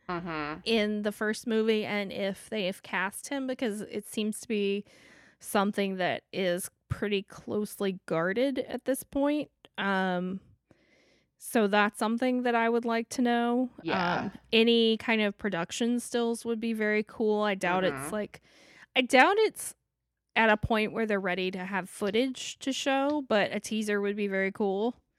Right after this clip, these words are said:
Speaker 1: Yeah, teaser, just, yeah, some, some shots, some production stills,
Speaker 2: I
Speaker 1: so
Speaker 2: mean,
Speaker 1: to get an idea of
Speaker 2: because
Speaker 1: just how the characters are looking.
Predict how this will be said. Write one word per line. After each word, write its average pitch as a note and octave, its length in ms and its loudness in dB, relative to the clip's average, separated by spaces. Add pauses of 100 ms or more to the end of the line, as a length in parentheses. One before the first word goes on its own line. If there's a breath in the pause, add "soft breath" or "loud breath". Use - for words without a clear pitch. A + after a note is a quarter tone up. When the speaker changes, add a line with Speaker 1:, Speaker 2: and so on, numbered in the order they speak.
(360)
Speaker 1:
Yeah, F3+ 260 0
teaser, B3+ 760 -4
just, G3+ 300 -12
yeah, D3+ 220 -2
some, B2+ 380 -14
some - 120 -18
shots, E3 580 -4
some C3+ 140 -14
production - 420 -16
stills, D#3 360 -8
Speaker 2:
I D4+ 40 4
Speaker 1:
so D4+ 40 2
Speaker 2:
mean, D4+ 180 2
Speaker 1:
to D4+ 60 2
get D4 100 0
an D4+ 220 4
idea C4 280 -2
of C#3 60 -4
Speaker 2:
because - 40 -12 (160)
Speaker 1:
just - 120 -20
how D3+ 120 -2
the C#3 80 -12
characters D#3 560 -10
are C3+ 60 -12
looking. D#3 760 -10